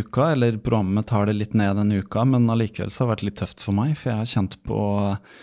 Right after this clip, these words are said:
litt vondter her og der. Eh, en liten strekk, eh, bak i setemuskelen etter å ha vært litt for ivrig på, eh, bakkeintervaller, eh, forrige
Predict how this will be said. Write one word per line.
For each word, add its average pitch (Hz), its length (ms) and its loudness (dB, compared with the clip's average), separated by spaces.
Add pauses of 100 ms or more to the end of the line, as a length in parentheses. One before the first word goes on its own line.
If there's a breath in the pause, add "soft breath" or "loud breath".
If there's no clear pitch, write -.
(720 loud breath)
litt 165 240 -2
vondter 139 380 4
her 123 160 6
og 117 80 4
der. 139 180 4
Eh, 123 480 2
en 139 100 2
liten 120 280 4
strekk, - 720 -2
eh, 127 380 0
bak 113 500 -2
i 117 160 0
setemuskelen 117 800 2
etter 117 180 -4
å 110 60 0
ha 117 80 0
vært - 140 -6
litt 185 400 -4
for - 180 -4
ivrig 110 500 0
på, 117 160 -2 (320)
eh, 104 240 -2
bakkeintervaller, 101 920 -4
eh, 120 260 2
forrige 107 340 0